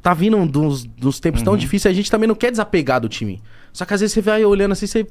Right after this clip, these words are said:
Speaker 1: tipo, "Ah, vai se foder", tá?
Speaker 2: É.
Speaker 1: E, e eu acho que vocês entendem isso
Speaker 2: É uma da,
Speaker 1: também.
Speaker 2: uma das coisas que a gente ficava mais chateado de escutar, assim, eu escutei bastante, que a gente ficava, "Ah, o, os mais velhos, eles decidem as coisas dentro do,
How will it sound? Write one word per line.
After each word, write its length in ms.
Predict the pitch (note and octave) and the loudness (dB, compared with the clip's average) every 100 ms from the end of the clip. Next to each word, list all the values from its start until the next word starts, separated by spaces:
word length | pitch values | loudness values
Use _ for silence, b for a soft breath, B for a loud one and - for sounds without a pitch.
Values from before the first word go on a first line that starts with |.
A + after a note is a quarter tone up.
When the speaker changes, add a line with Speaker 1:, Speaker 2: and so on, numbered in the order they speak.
| - | -12
Speaker 1:
tipo, 180 | - G3+ | -16 -14
"Ah, 120 | F#3 | -14
vai 100 | C3 | -14
se 100 | - | -16
foder", 460 | - F3 G#2 C#3 D3 | -16 -14 -10 -10 -10
tá? 100 | C3+ | -12
Speaker 2:
É. 260 | C#3 G2 G2 G#3 | -10 -8 -8 -8
Speaker 1:
E, 200 | A3 A#3 | -8 -4
e 80 | A#3 | 2
eu 40 | G#3+ | 2
acho 120 | G#3 | 0
que 60 | - | -4
vocês 120 | G#3 | -4
entendem 440 | G3+ D#3+ C#3+ C3 | -4 -4 -2 -2
isso 100 | B2 E3+ | -4 0
Speaker 2:
É 40 | |
uma 100 | F3 | 2
da, 80 | G#2 | 2
Speaker 1:
também. 140 | F2+ | 0
Speaker 2:
uma 40 | F2+ | 0
das 120 | E2+ | 0
coisas 160 | F#3 - | -2 -4
que 60 | |
a 20 | |
gente 80 | E3 | -6
ficava 160 | - D3 | -2 0
mais 180 | C#3+ D3 | 0 -2
chateado 540 | D#3+ - C3 A#2+ A2+ | -4 -2 0 2 0
de 80 | G2+ | -6
escutar, 320 | - G#2+ G#2+ | -10 -4 -2
assim, 200 | G#2 A#2 | -2 -4
eu 40 | |
escutei 340 | A2+ - G#2+ A2 | -6 -8 -6 -2
bastante, 520 | G#2+ G2+ A#2+ C3 - | -2 -2 -2 -4 -4
que 80 | A2 | -8
a 20 | |
gente 180 | G#2+ - | -8 -12
ficava, 380 | - - A2+ A#2 | -8 -2 0 2
"Ah, 160 | D3 | 0
o, 380 | B2+ A#2+ A#2 A#2 | 0 -4 -6 -6
os 140 | A2+ A#2 | -4 0
mais 240 | A#2+ G#2+ | 0 2
velhos, 260 | A#2+ C3+ C3+ | 2 2 -2
eles 180 | C3 | -4
decidem 480 | B2 A#2+ - C3 B2+ | -2 -2 -2 -4 -2
as 120 | A#2+ | -4
coisas 280 | - A#2 A2 | -2 -2 -2
dentro 280 | A2 G#2+ A2 | -4 0 2
do, 280 | G#2+ G#2 | 2 2